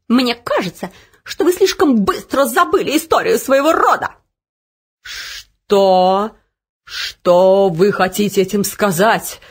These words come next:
Нушрок?» Дрожа всем телом, бормотал король,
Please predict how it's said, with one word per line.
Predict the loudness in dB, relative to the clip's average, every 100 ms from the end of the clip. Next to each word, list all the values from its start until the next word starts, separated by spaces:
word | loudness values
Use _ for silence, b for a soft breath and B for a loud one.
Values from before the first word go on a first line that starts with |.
| B B -2
Нушрок?» | 2 2 2 0 2 2 -2 -10 -18 _ _ _ _ _ _ _ -14
Дрожа | -8 -6 -4 -4 -6
всем | -4 -4 -2
телом, | -2 0 2 2 0
бормотал | 0 0 -2 -2 -2 -2
король, | -4 0 2 0